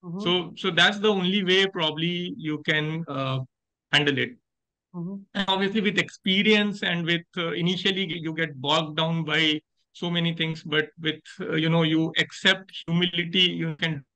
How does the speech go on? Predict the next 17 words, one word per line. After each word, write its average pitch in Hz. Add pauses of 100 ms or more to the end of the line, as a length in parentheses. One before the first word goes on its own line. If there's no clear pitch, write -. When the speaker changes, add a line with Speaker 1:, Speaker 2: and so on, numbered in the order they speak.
(140)
Speaker 2:
outcome 160
is 170
not 151
your 156
hand. 156
So 214 (160)
it's 202
basically 220
the 220
humility, 202
the 185
understanding 170
that 160
you 160
don't 165
control 156
everything. 151